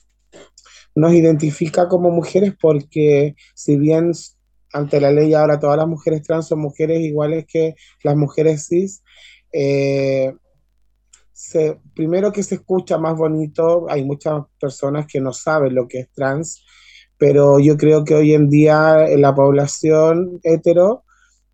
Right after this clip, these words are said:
eh, sí sabe lo que es una mujer trans, porque igual nosotros nos hemos encargado de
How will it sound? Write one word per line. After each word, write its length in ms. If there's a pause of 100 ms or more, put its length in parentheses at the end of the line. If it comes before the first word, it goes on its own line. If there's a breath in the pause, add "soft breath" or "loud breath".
(140)
eh, 520
sí 200
sabe 380
lo 140
que 120
es 80
una 200
mujer 320
trans, 400 (1400 soft breath)
porque 480
igual 260
nosotros 300
nos 120
hemos 200
encargado 600
de 460